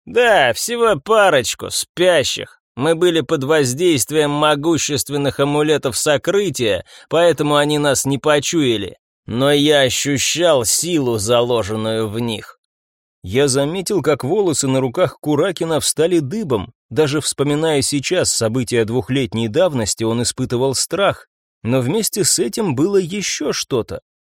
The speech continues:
Глаза высокородного лихорадочно загорелись, в них плясало то желтое пламя, которое я видел вчера,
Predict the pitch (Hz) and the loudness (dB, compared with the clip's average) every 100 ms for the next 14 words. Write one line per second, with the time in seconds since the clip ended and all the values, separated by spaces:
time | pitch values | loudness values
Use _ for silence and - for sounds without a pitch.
0 | _ - 113 147 147 175 208 156 156 143 | _ -10 0 2 2 2 0 0 0 0
1 | 160 196 170 175 165 156 151 170 175 160 | 2 2 0 0 2 2 2 2 2 2
2 | 151 151 143 143 175 196 180 101 - - | 0 0 0 2 0 2 0 -2 -4 -8
3 | _ 101 147 139 - 139 123 143 143 135 | _ -4 -2 -2 -2 -2 0 2 2 2
4 | - 156 127 123 131 107 123 120 - 147 | 0 0 0 0 -2 0 0 0 0 0
5 | 170 127 104 110 - 131 135 123 131 135 | 0 0 -2 -2 0 2 2 2 0 0
6 | 147 147 - - 165 180 135 | 0 -2 -2 -4 -2 0 0